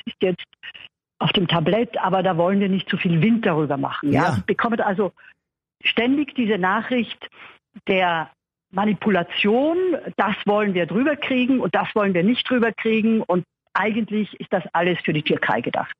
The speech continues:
Speaker 2: Antonia Rados ist bei Koschwitz zum Wochenende. Wir sprechen über ihr großartiges Interview mit, äh, Präsident Erdogan, dem, äh, Präsidenten der Türkei. Es gab in diesem Gespräch eine Situation, die war verwirrend, weil er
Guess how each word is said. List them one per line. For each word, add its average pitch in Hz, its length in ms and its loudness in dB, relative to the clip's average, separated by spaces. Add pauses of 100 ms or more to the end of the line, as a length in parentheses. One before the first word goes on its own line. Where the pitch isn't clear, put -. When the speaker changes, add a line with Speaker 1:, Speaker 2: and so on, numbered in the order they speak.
(160)
Speaker 2:
Antonia 208 360 2
Rados 202 260 2
ist 185 140 2
bei 175 80 2
Koschwitz 180 300 0
zum 156 140 2
Wochenende. 175 380 2
Wir 165 80 6
sprechen 170 320 0
über 147 180 2
ihr 139 300 2
großartiges 135 720 2
Interview 151 340 4
mit, 143 220 2
äh, 131 180 4
Präsident 127 380 2
Erdogan, 160 520 2
dem, 131 260 4
äh, 113 220 2 (140)
Präsidenten 117 420 2
der 120 120 2
Türkei. 113 540 2 (540)
Es 160 180 0
gab 185 200 2
in 214 80 2
diesem 196 200 2
Gespräch 185 420 0
eine 190 140 2
Situation, 185 720 0
die 147 260 2
war 175 240 2
verwirrend, 160 800 2
weil 151 420 2
er 170 380 0